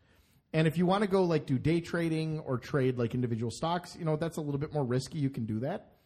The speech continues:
But there's a vehicle whereby you can basically double your money every eight years. And if you're a retail investor, you have access to that. For the first time in history, it democratized the ability of people to all get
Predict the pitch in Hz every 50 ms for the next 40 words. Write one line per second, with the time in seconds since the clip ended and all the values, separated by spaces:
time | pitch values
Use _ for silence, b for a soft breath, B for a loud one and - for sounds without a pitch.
0 | b b b b _ _ _ _ _ _ _ _ _ - 151 156 170 156 - B
1 | B B B B B B - 180 208 214 214 185 147 131 123 139 175 233 262 247
2 | - 170 120 117 123 135 156 156 147 156 143 143 151 165 - 170 143 156 160 156
3 | - - 139 117 107 139 151 196 233 226 214 202 196 190 185 175 160 143 139 135
4 | 131 123 120 78 95 87 - - - - - _ _ _ _ _ _ _ _ _
5 | _ _ _ _ _ _ _ _ _ _ - - 147 143 139 139 131 143 - 135
6 | - 143 139 131 127 151 156 - 180 170 165 151 151 156 156 - 190 165 160 170
7 | 160 190 208 202 - 117 - - 101 92 82 - b b b b b b 165 170
8 | 165 - 262 269 233 - 262 233 220 196 175 196 196 - - - 110 95 104 113
9 | - 156 147 160 180 214 220 - 226 196 - - 165 147 143 147 143 135 131 -
10 | - - b b b b b b b b - 156 156 139 110 151 170 180 202 214
11 | 185 190 165 139 - - 160 151 - 139 127 120 - 139 - - 123 147 156 165
12 | 170 165 143 123 131 139 127 123 -